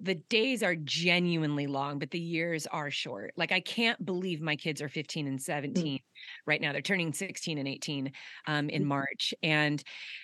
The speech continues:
Speaker 1: you know, Mackenzie's moving out of the house in eight months. And I cry every other week, um, about that, because when I look at her, I still remember so well, um, when she ran her first race when she was four years old, and, um, how cute she was in her little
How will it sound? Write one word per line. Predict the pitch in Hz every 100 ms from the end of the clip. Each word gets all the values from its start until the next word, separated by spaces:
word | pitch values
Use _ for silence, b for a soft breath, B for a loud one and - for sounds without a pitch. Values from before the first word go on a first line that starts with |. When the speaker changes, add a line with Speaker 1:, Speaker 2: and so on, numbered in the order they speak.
| B
Speaker 1:
you | 175
know, | 170
Mackenzie's | 170 190 196 175 165
moving | 175 175
out | 180 190
of |
the | 180
house | 226 196 - -
in | 170
eight | 160 151
months. | 151 143 147 165
And |
I | 147
cry | - 160 160
every | 165 175
other | 185 190
week, | 180 220 - - -
um, | 170 165 165 -
about | 196 226 -
that, | 135 143
because | 165 156 170 170 156
when | 175
I |
look | 175 190 190
at | 175
her, | 135
I | 143
still | 147 - 180 175
remember | 175 170 165 156
so | 147 - - 233
well, | 220 202 156 - - B B B B B 170
um, | 165 156 151 151 220
when | 196 170 160
she | - 165 156 147 147 - _ -
ran | 180 190 196
her | 190
first | 175 208 170 196
race | 160 147 -
when | 156
she | 180
was | 151 -
four | 190 185
years | 190 185 180
old, | 165 139 151 151 B B B B -
and, | 180 170 156 156 151 151
um, | 160 151 160 214
how | 175 180
cute | - 220
she | - 202
was | 175 175
in | 175
her | 165
little | 175 175 165